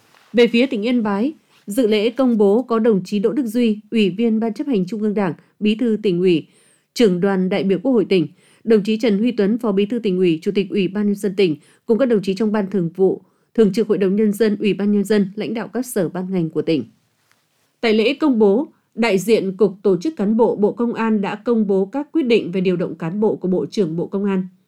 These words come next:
Theo đó, thực hiện quyết định số năm sáu tám và năm sáu chín của Bộ trưởng Bộ Công an, điều động Đại tá Đặng Hồng Đức, Giám đốc Công an tỉnh Yên Bái đến nhận công tác và giữ chức vụ Chánh Văn phòng Bộ Công an. Điều động Đại tá Lê Việt Thắng,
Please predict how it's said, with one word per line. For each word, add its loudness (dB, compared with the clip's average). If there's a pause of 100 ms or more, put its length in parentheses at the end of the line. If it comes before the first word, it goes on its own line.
(360)
Theo 2
đó, 2
thực -2
hiện 0
quyết -4
định 0
số 0
năm 0
sáu -4
tám -2
và -4
năm -2
sáu -4
chín -4
của -2
Bộ 0
trưởng -2
Bộ -2
Công -4
an, 0 (320)
điều 6
động -4
Đại -4
tá -8
Đặng -8
Hồng -6
Đức, -2 (260)
Giám -2
đốc -4
Công 0
an -2
tỉnh -8
Yên 0
Bái -4
đến 0
nhận -4
công -2
tác -8
và -2
giữ -2
chức -6
vụ 2
Chánh -4
Văn -2
phòng -4
Bộ -2
Công -2
an. 0 (540)
Điều 4
động -2
Đại -4
tá -4
Lê 2
Việt 0
Thắng, -4